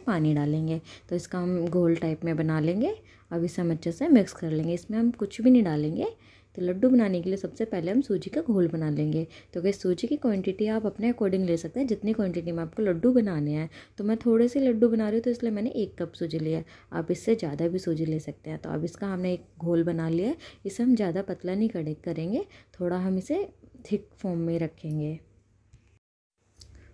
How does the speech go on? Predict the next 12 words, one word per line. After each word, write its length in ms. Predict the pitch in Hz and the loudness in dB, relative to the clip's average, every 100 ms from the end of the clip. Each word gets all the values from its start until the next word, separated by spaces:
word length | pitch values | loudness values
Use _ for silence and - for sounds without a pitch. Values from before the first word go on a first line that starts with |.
| - | -4
सूजी 360 | - 226 262 | 6 6 6
का 140 | 277 359 | 6 6
जो 140 | 294 | 6
बैटर 400 | 214 190 196 220 | 6 2 2 4
है 60 | 247 | 6
वो 120 | 240 | 6
अच्छे 240 | 196 - | 4 0
से 120 | - | -2
तैयार 380 | 262 196 160 160 | 0 0 0 0
हो 160 | 170 170 | 2 0
गया 200 | 165 | 0
है। 100 | 240 | -4